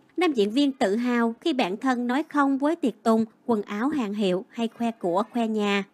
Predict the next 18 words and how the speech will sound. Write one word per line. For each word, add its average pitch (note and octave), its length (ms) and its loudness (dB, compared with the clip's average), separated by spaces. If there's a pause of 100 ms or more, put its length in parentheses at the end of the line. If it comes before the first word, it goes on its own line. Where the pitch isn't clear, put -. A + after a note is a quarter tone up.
(160)
Nam E4+ 140 4
diễn G3+ 160 2
viên C#4+ 300 2
trở A3 240 -2
lại G3 200 -4
Mỹ G3 300 -4
tiếp F4 180 0
tục - 220 2
công A3+ 200 -2
việc G#3 240 -2
của G3 120 -4
mình A3+ 240 0
sau A3+ 200 -2
một G#3+ 200 -4
tháng A3 240 -4
công B3 200 0
chiếu C#4+ 200 -2
phim. C4+ 280 4